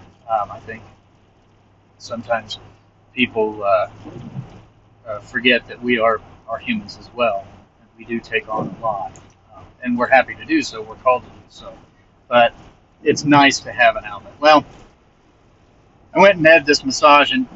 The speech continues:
you know, it's interesting because I got there, you know, I got to thinking.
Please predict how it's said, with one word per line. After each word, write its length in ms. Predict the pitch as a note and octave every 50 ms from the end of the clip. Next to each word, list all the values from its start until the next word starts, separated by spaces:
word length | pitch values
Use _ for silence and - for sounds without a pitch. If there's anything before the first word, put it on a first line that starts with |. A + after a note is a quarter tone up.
| - - - - -
you 80 | - G3
know, 220 | F#3 F3+ D#3 - - - - - -
it's 220 | F#3 - - -
interesting 560 | A3+ B3 G#3+ - F#3 - - - D#3 D3 C#3+
because 340 | D3 D3 - D#3 D3+ C#3+ C#3+
I 100 | D3+ D3
got 300 | C#3+ F3 F3 F3 - -
there, 220 | E3 D#3+ D3+ C#3 C3+ - - - - - _ _ _ _ _ _
you 100 | - C#3
know, 60 | C3+ C3+
I 60 | C#3+
got 140 | F3+ F#3 D3
to 60 | C3+
thinking. 560 | - - D#3 D3 C#3 - B2+ A#2+ A2+ A#2